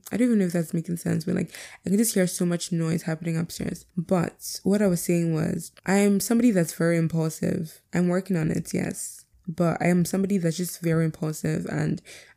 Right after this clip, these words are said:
I do act on my impulses very often, and that's not a good thing. So when I made the decision to end things with this person, it wasn't out of impulse. I thought about this for a long time, months,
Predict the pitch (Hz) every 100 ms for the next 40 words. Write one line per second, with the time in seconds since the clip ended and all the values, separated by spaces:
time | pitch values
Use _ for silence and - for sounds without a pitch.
0 | - 175 160 190 - 165 - 160 156 170
1 | 160 170 165 170 156 165 165 165 160 170
2 | - 156 160 175 - 170 160 165 - -
3 | 175 175 - - _ - - - _ _
4 | _ _ _ - - 202 185 180 180 190
5 | - _ 175 196 202 196 214 226 214 170
6 | 175 175 - 185 170 - 170 156 - 175
7 | 165 175 170 160 170 - 170 160 165 175
8 | 175 175 196 185 - _ _ 170 170 170
9 | 165 170 165 170 180 175 - - - -
10 | _ - - 170 175 175 - - - -
11 | 190 196 165 170 165 160 165 - - 160
12 | - 165 160 165 160 160 160 - 160 151
13 | 156 160 165 160 156 175 170 - -